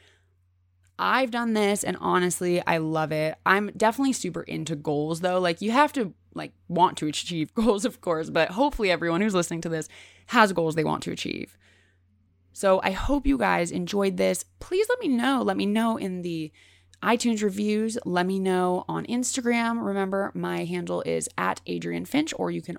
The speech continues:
always follow and message me on at the self-made C E O on Instagram. I really want your guys' feedback. Like I said in episode one, this is for you. This podcast is about you. I want to empower you guys to know and realize that you can achieve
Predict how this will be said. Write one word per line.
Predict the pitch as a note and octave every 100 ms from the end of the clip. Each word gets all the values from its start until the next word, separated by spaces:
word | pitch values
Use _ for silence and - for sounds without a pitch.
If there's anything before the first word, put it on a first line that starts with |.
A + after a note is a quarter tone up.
| -
always | F3 E3+ E3+ -
follow | - - - -
and | E3+ E3+ - - _ _ -
message | G3+ G3+ G3 F3+ F3+
me | F#3
on | - E3+ E3+ - _ _ G3
at | F#3+ F#3+ -
the | F3+ F3+
self-made | E3 - F#3 - F#3 F3
C | - F#3 F#3
E | A3
O | C4
on | G3+
Instagram. | G3 - - B3+ - - - - -
I | F#3+
really | F#3 F#3+ B3 C4+ B3
want | G3+ -
your | F3+
guys' | F3+ E3 -
feedback. | F3 D#3+ - -
Like | E3+ F3+
I |
said | E3+ F#3
in | F3+
episode | E3+ - E3+
one, | E3 D#3+ D#3+ - _ _ _
this | E3+ G#3+ B3+
is | F4+
for | - G3+
you. | B2+ - - _ _ _
This | A3 C4+
podcast | - A3 G3+ G3 F3+ -
is | F3+ F3 -
about | E3 D#3+
you. | E3+ D#3+ E3 D3+
I | -
want | E3+ F3+
to |
empower | F3 F3 - F#3+ F3+
you | F3+
guys | E3 D#3+ D#3
to | -
know | E3+ F3 F3 E3+ E3
and | E3
realize | E3+ E3 D#3+
that | -
you | E3 F3 G3
can | A3
achieve | G#3 F#3 F3